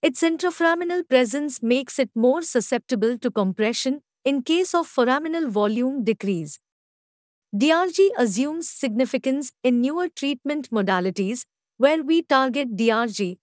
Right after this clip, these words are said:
with different energy modalities to manage chronic painful conditions. Foraminal G naught G, gore.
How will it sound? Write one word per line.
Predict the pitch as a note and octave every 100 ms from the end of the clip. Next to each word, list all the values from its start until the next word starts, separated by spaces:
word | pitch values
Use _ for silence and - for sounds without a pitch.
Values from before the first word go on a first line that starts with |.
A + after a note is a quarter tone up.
| _ -
with | B3+ G3+
different | C#4 - F4+ F#4 -
energy | B3 B3 C4+ A#3 D#4+
modalities | A#3 G3 F#3+ F#3 F#3+ G#3 A3 - -
to | C4
manage | A3+ A#3+ C#4 C4+ -
chronic | C4 C4 C4+ -
painful | A#3+ A#3 - C4+
conditions. | B3 F#3 E3+ - E3+ D3 - - _ _ _ _ _ _ _ _ -
Foraminal | D#4 D#4+ F4+ G4 G#4 D4
G | D4 D4+
naught | C4 C#4 B3+ F#3+
G, | E3 G3+ E3+ - _ _ -
gore. | G3 A3 E3+ D#3